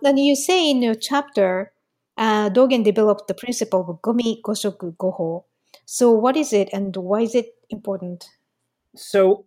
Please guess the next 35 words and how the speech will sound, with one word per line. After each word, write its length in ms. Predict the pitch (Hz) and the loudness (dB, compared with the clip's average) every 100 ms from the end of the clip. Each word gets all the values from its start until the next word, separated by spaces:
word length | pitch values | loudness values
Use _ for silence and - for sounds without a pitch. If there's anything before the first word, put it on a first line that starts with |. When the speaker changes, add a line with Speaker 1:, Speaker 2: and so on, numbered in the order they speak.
| _ | _
Speaker 2:
I 160 | 160 220 | 2 2
was, 340 | 240 220 - _ | 0 -6 -16 _
I 120 | 170 | 0
was 160 | 202 - | 0 -2
taught 360 | - 180 175 151 | -2 0 2 0
about 360 | 131 135 131 | -2 -2 -4
this 120 | 135 | -10
by 220 | - 143 135 | -4 -2 -2
a 100 | 120 | -4
chef 400 | - 160 151 156 | -2 -2 -2 -6
in, 280 | 135 135 - | -6 -8 -8
uh, 180 | 127 120 - | -8 -8 -8
Kyoto 360 | 143 143 135 | -2 2 2
at 160 | 117 - - | 0 -4 -12
a 60 | 127 - | -12 -8
little 200 | 147 151 | -6 -2
rest-, 240 | 147 - | -4 -4
not 140 | 160 139 | -6 -4
a 40 | |
little 180 | 127 127 | -4 -4
restaurant, 240 | 113 127 | -6 -8
but 80 | 123 | -8
a 40 | 123 | -6
restaurant 360 | 151 156 147 | -6 -6 -8
called 160 | 151 120 | -8 -8
Mizuki. 540 | 123 113 139 131 110 _ _ _ _ | -8 -6 -8 -8 -16 _ _ _ _
And 100 | 135 | -10
the 60 | 143 | -4
way 120 | 196 | -2
he 180 | 202 247 | -2 -2
explained 400 | - - 170 156 | -4 -4 -2 0
it 180 | - - | -2 -4
to 60 | 143 | -8
me 140 | 135 | -4
was 360 | 131 127 123 | -2 -2 -4